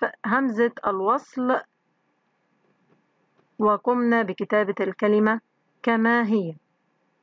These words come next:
كل ما قمنا بفعله أننا حذفنا همزة الوصل. هيا بنا نرى هذه الكلمة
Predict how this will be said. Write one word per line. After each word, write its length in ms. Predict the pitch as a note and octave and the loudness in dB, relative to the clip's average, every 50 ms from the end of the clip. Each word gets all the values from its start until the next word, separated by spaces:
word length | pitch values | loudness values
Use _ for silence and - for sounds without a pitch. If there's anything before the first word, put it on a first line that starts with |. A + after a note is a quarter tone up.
| _ _ - | _ _ -4
كل 260 | - C#4 C4 A#3+ A3 | -2 -2 0 0 0
ما 340 | A3 A#3 A#3+ A#3 G#3+ G3 - _ | 0 0 2 2 0 0 -4 _
قمنا 360 | - C4+ C4 B3 A#3 A3 G#3 | -4 0 2 2 2 2 0
بفعله 540 | G3+ G3 G3+ - C#4 D4 D4 D4+ D4+ - A3 | 0 -4 -2 0 0 0 2 0 0 0 0
أننا 340 | A3 A3+ A#3+ B3+ B3+ B3+ B3 | 0 2 2 2 2 2 0
حذفنا 1000 | B3 - A3+ G3+ F#3+ A#3+ D4+ - - - C#4+ C#4 C#4 C#4 C#4 C#4 C#4+ D4 D#4 D#4+ _ _ _ _ _ _ _ _ _ _ - | -2 -2 -4 -2 -2 -2 -4 -4 -2 2 2 4 4 4 4 4 4 2 0 -2 _ _ _ _ _ _ _ _ _ _ -2
همزة 440 | B3+ B3+ C4 B3+ A3+ G#3+ B3 B3+ B3+ _ _ - - - | 0 2 2 2 2 2 0 0 -2 _ _ -14 -4 -4
الوصل. 480 | B3 B3 A3+ G3 F3 E3 - - - _ _ _ _ _ _ _ _ _ _ _ _ _ _ _ _ _ _ _ _ _ _ _ _ _ _ _ _ _ _ _ _ _ _ _ - | -4 -4 -2 -6 -6 -8 -8 -14 -20 _ _ _ _ _ _ _ _ _ _ _ _ _ _ _ _ _ _ _ _ _ _ _ _ _ _ _ _ _ _ _ _ _ _ _ -6
هيا 340 | F#3+ F#3+ F#3+ F#3+ F#3+ G3 G3+ | -4 -2 0 2 2 2 2
بنا 320 | F#3+ A#3 A#3 A#3 G#3+ G3+ G3 | 2 0 0 0 0 -2 -4
نرى 480 | F#3 F#3 F#3+ G3 G3+ G#3+ G#3+ G#3+ G#3 G#3 | -4 -2 -2 0 0 2 0 0 0 -2
هذه 300 | G3 F3+ E3 F#3+ G#3 G#3+ | -4 -4 -2 0 0 0
الكلمة 480 | G#3 - A#3+ A#3 A#3 A3 G3+ G3+ G3+ | 0 0 0 0 0 0 0 -2 -6